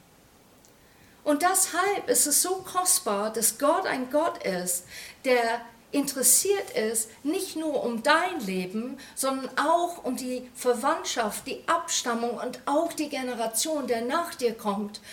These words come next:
Und dass die weiterhin Jesus Christus wirklich lebendig zeigen und leben. Im Psalm achtundsiebzig sehen wir in die weiteren Versen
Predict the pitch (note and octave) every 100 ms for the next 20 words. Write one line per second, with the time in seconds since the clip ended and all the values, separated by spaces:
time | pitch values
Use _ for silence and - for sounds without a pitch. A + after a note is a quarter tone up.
0 | - - C4 C4 B3+ B3+ - E4 E4 A3+
1 | C#4+ D#4+ F#4 F#4 D#4 C#4+ D#4+ C4 A3 A3
2 | - - G#3 B3 D#4 D4+ C#4+ - - C4+
3 | - - G#3 G3+ G3+ C#4+ C#4+ A#3+ - A3+
4 | G#3+ - - B3+ B3+ A3 G#3+ - - A3+
5 | A3 G#3+ G3 G3 - F#3+ F#3 F#3+ F3 F3
6 | F3 D3 D3+ - - - - - - -
7 | - - - - - - - - C#4 C#4
8 | - D#4+ E4+ - D#4 D4+ - C#4 C#4 D#4
9 | - - B3 - C4+ D4 D4 A#3 A3 G#3
10 | G#3+ - - A#3+ B3 A3+ A#3+ D4 C#4+ C4+
11 | A#3 A#3+ C4+ C#4 A3+ G#3+ -